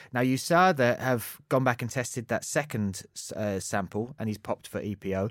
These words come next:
So I thought, "Right, jump back and, and test the others." M-, and ma-, magically and conveniently, I think, to save a lot of fighters asking for other fighters that maybe have popped in the, since they fought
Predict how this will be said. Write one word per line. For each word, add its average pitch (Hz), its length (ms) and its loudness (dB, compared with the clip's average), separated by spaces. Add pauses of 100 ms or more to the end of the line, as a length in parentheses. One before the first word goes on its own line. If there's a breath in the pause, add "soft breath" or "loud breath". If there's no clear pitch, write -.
(300 loud breath)
So 123 160 2
I 156 120 6
thought, 120 200 -2
"Right, 104 240 -2
jump 110 220 -2
back 104 180 -4
and, 104 180 -4
and 101 140 -8
test - 220 -8
the 113 80 -2
others." 98 240 -2 (760 loud breath)
M-, 113 220 -6
and 117 200 0
ma-, 143 220 4
magically 143 540 2
and 131 80 -2
conveniently, 127 640 4
I 107 80 2
think, 113 300 0
to 113 100 -6
save 120 240 2
a 120 60 4
lot 123 180 4
of 113 80 -4
fighters 113 400 0
asking 110 400 -2
for 110 240 0
other 113 200 0
fighters 104 440 -2
that 107 140 -2
maybe 107 280 2
have 104 140 -2
popped - 280 -6
in 104 120 -4
the, 107 140 -4 (200)
since 113 300 -4
they 104 140 -2
fought 104 380 2